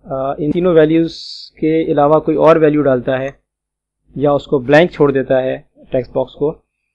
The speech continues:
तो उस सूरत में system हमारा क्या करेगा? उसके लिए हम यहाँ case नहीं लिखेंगे, यहाँ लिखा जाएगा default और उसके बाद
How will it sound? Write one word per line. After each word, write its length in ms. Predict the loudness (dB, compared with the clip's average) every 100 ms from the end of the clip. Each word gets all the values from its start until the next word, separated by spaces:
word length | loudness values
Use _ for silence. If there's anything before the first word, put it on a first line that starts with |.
| _ _ _
तो 160 | 0 0
उस 200 | 0 -4
सूरत 240 | 2 2 4
में 120 | 0
system 300 | -2 -6 -6
हमारा 260 | -2 0 0
क्या 220 | 2 2
करेगा? 400 | 2 0 -2 -6 -10 _ -14
उसके 240 | -8 -6
लिए 280 | -4 -2 -2
हम 200 | -2 -6 -8 -10 _ _ _ _ _ _ -16
यहाँ 520 | -8 -6 -6 -10 -12 _
case 200 | -6 -4
नहीं 160 | -6 -6
लिखेंगे, 420 | -6 -8 -8 -8 -10
यहाँ 240 | -10 -8
लिखा 240 | -8 -6 -4
जाएगा 380 | -4 -4 -6 -10 _ _ _ _ _ _ _ _ _ _ _ _ _ _ _ _ _ _ _ _ -14
default 600 | -14 -8 -2 0 -2 -8 _ _ _ _ _ _ _ _ _ _ _ _ _ _ _ _ _ _ _ _
और 100 | -12
उसके 220 | -10 -8
बाद 320 | -4 -4 -6